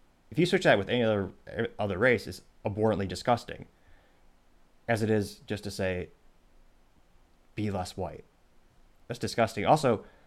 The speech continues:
unquantifiable. If you're giving someone a goal or training, give them quantifiable numbers. That's what I always tell people, when,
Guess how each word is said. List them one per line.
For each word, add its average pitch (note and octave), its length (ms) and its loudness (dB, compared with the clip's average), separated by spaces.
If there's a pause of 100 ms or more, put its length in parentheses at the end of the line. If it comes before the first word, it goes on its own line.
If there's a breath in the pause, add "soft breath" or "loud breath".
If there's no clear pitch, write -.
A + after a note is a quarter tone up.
(240 soft breath)
unquantifiable. A#2+ 840 2
If F2+ 80 -6
you're A2 60 -2
giving D3 180 2
someone C3+ 220 0
a F#2 100 0
goal A2 340 2
or A#2+ 60 2
training, B2+ 520 -2
give A#2+ 200 0
them A#2 160 2
quantifiable G#2 640 0
numbers. F2+ 580 -2 (920 soft breath)
That's - 440 0 (140)
what G#2+ 160 0
I G#2 40 4
always G2 180 2
tell G2+ 120 0
people, G2 260 0
when, F#2+ 180 0